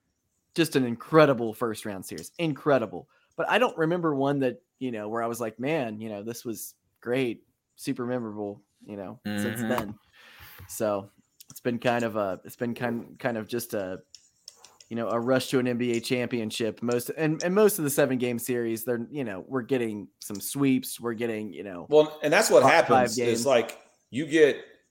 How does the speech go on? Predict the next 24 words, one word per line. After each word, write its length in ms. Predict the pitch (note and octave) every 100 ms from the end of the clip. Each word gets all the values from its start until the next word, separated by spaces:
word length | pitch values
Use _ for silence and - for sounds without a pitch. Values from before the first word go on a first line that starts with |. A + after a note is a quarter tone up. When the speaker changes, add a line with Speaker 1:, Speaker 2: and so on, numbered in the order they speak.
| _ _ -
Speaker 3:
you, 160 | A#2+ A#2+
you 120 | C3
know, 180 | B2+ A#2+
out 120 | C3
of 60 | A#2
the 60 |
first 280 | A#2+ D3 C3+
round, 300 | C3 C#3 B2+
you 60 | B2+
have 100 | B2
four, 460 | - C3 C#3 B2+
four, 580 | - - C#3+ C#3 C3 -
four 400 | - - D3 C#3
game, 360 | C3 C3+ C3+ A2+ -
four 200 | C#3 D3+
series 400 | - D3+ C3+ A#2+
on 100 | A2+
each 120 | A#2+
side. 320 | A#2 C3 B2 A2
You 60 |
get, 120 | A#2
like, 300 | A2+ G#2 -
three 240 | - C3 D3
sweeps, 840 | - - C3+ D3 - - - -